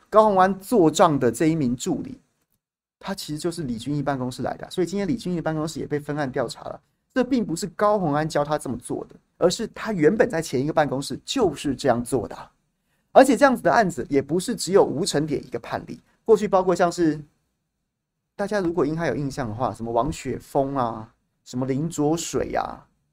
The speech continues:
然后其实也都陆陆续续被查过这个案子，没人被起诉啊。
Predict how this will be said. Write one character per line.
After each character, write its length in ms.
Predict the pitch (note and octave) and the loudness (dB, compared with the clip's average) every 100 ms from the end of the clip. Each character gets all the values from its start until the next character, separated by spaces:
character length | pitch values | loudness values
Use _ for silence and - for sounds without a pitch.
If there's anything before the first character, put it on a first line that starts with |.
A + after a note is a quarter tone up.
| _ | _
然 100 | B2+ | -8
后 80 | B2+ | -8
其 160 | - D#3 | -8 -10
实 200 | D#3 F#3+ | -6 -4
也 80 | B2 | 0
都 180 | E3+ F#3 | 2 2
陆 160 | F#3 | 2
陆 100 | F3 | 0
续 160 | E3+ E3 | -2 -4
续 80 | E3 | -2
被 140 | D#3 | -2
查 220 | - - | -2 -4
过 120 | D3 | -2
这 120 | C#3+ A#2+ | -2 -2
个 80 | |
案 120 | A#2 G#2+ | -2 -4
子， 140 | - - _ | -12 -20 _
没 200 | B2+ D#3 | -2 0
人 180 | C#3+ C#3+ | 0 2
被 140 | C#3+ | 0
起 180 | - - | -2 -14
诉 240 | - C3 | -12 -10
啊。 120 | - | -12